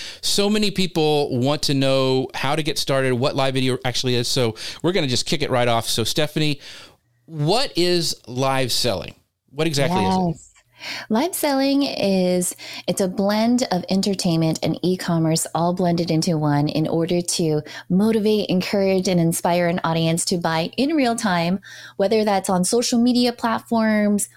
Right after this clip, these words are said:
Speaker 2: white labeled platforms, all the different things. But that's really what live selling is. You have amazing folks just like Jeff Sieh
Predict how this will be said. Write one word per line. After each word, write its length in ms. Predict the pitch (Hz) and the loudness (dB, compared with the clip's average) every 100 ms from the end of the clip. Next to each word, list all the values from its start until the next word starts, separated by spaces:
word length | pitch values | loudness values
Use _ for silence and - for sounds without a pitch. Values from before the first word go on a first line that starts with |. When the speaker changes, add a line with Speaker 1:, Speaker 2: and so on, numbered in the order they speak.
| - | -4
Speaker 2:
white 260 | 190 208 - | 0 0 2
labeled 360 | 202 202 196 | 2 0 -2
platforms, 720 | - 185 - 190 180 180 185 - | 0 0 0 0 2 2 0 0
all 140 | 185 196 | 0 0
the 100 | 202 | 0
different 300 | 202 180 185 | 0 -2 0
things. 340 | 311 269 226 | 2 2 0
But 120 | - | -2
that's 280 | 208 220 - | -2 -2 -2
really 240 | 190 208 202 | 0 2 2
what 160 | 165 | 2
live 180 | 165 170 | 0 0
selling 360 | - 151 151 156 | -2 0 0 0
is. 200 | - 160 | -2 0
You 100 | 175 | 2
have 180 | 160 | 2
amazing 580 | 160 156 202 240 226 214 | 2 2 2 2 2 0
folks 360 | 208 185 180 - | 0 -2 -2 -2
just 360 | - 262 - | -2 -4 -4
like 220 | 240 214 202 | -2 -2 -2
Jeff 220 | 202 - | -4 -2
Sieh 360 | - 320 311 | -2 0 0